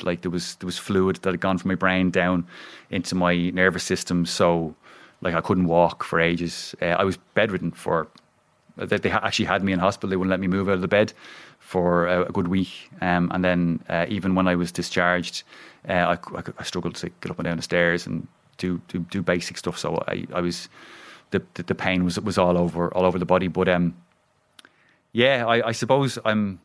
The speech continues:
I'm quite a weirdly determined person, and, uh, I, I, I, I was determined to get back doing something.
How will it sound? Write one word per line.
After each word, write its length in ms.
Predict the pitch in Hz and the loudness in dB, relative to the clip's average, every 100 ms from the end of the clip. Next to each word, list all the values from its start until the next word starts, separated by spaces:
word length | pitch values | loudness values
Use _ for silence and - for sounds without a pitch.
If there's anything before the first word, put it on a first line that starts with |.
| _ 143 _ _ _ _ _ _ - | _ _ _ _ _ _ _ _ -6
I'm 120 | 104 | -6
quite 260 | - 117 113 | 0 4 4
a 180 | 104 - - | 2 -2 -6
weirdly 400 | 101 110 104 98 | 0 2 2 0
determined 600 | 90 - 95 98 92 - _ | -4 0 0 2 0 -6 _
person, 480 | - 101 101 - 95 90 | -2 2 2 0 -4 -2
and, 280 | 92 90 87 | 0 2 2
uh, 180 | 85 82 - _ - - - | 0 -4 -10 _ -20 -20 -4
I, 80 | 98 | -2
I, 480 | 90 101 98 - - | 0 0 0 -4 -6
I, 800 | - - - - _ _ - 95 | -12 -14 -18 -20 _ _ -10 -6
I 80 | - | -2
was 160 | 95 87 | -2 -2
determined 640 | 104 - 107 107 95 87 - - _ - | -4 0 2 4 4 2 -6 -20 _ -8
to 120 | 92 | -2
get 260 | 110 101 - _ _ _ | 0 0 -4 _ _ _
back 400 | 104 98 - - - _ _ - | 0 0 -4 -18 -20 _ _ 2
doing 320 | 107 101 90 | 4 4 0
something. 500 | - 104 104 139 | -2 -2 2 2